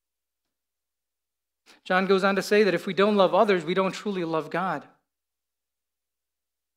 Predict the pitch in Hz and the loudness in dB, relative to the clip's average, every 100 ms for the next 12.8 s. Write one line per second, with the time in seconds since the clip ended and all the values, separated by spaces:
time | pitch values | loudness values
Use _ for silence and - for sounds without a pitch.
0 | _ 165 180 170 170 165 185 180 160 170 | _ -16 -12 -8 -6 -2 0 -2 -4 -4
1 | 175 170 151 156 160 160 - 214 269 - | 0 0 -2 -4 -2 -2 -2 0 0 -2
2 | - 151 151 - - 175 180 175 147 143 | -8 -10 -12 -14 -2 2 2 2 0 -2
3 | 170 151 156 143 151 - 208 170 131 - | -2 0 0 -2 -10 -6 -4 -4 -8 -20
4 | _ _ _ _ _ _ _ _ _ _ | _ _ _ _ _ _ _ _ _ _
5 | _ _ _ _ _ - 202 196 214 247 | _ _ _ _ _ -4 0 2 2 2
6 | 208 - 247 240 208 160 196 170 156 143 | 0 2 0 2 0 0 0 0 -2 -6
7 | - - _ _ _ _ _ - 196 185 | -16 -20 _ _ _ _ _ 0 2 0
8 | 175 - 175 170 165 165 160 - 233 160 | -4 -6 -4 -4 -2 -4 -6 -10 -8 -4
9 | 196 175 180 208 190 170 180 220 226 170 | -2 -2 -2 -2 -2 0 2 0 0 -6
10 | 170 160 165 - - _ - 185 196 180 | -6 -6 -6 -12 -20 _ -6 -2 0 0
11 | 151 160 170 185 - 190 170 143 - 165 | -2 -4 -4 -6 -8 -6 -8 -10 -10 -8
12 | 165 139 147 135 139 143 143 | -8 -10 -14 -14 -12 -12 -12